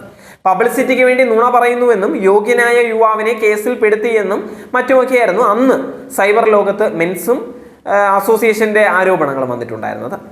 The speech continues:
ഇപ്പോൾ സവാദ് അതേ കുറ്റത്തിന് വീണ്ടും അറസ്റ്റിലായപ്പോൾ വ്ളോഗർ പടക്കം പൊട്ടിച്ച് ആഘോഷിക്കുകയാണ്. സോഷ്യൽ മീഡിയയിൽ സവാദ് കോൺഗ്രസ് പ്രവർത്തകനാണ് എന്നുള്ള കമന്റുകൾ ധാരാളമായി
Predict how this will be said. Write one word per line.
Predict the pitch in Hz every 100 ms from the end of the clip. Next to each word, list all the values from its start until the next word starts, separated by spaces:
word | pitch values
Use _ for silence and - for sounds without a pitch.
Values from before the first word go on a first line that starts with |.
| - - -
ഇപ്പോൾ | 277 330 339
സവാദ് | 339 262 262 269
അതേ | 214 214 262 311
കുറ്റത്തിന് | 262 240 233 233
വീണ്ടും | 202 180 202 220 156
അറസ്റ്റിലായപ്പോൾ | 170 170 202 165 135 139 -
വ്ളോഗർ | - 147 156 175 185
പടക്കം | - - 156 160 - 214
പൊട്ടിച്ച് | 170 - 151 147
ആഘോഷിക്കുകയാണ്. | 123 127 127 127 123 110 107 - - - _ - - -
സോഷ്യൽ | 208 220 262 254
മീഡിയയിൽ | 247 247 277
സവാദ് | - 214 226 233
കോൺഗ്രസ് | 254 214 214 240 262
പ്രവർത്തകനാണ് | 254 240 240 240 226 226
എന്നുള്ള | 240 220 226 233 233
കമന്റുകൾ | 202 240 233 160
ധാരാളമായി | 143 139 135 151 175 180 175